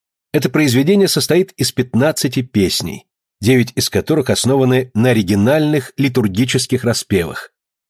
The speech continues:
а шесть являются плодом воображения композитора. Но эти шесть настолько органично влились в произведение –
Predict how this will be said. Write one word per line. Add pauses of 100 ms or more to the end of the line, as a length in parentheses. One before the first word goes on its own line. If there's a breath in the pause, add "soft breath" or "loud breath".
а
шесть
являются
плодом
воображения
композитора. (560)
Но
эти
шесть
настолько
органично
влились
в
произведение –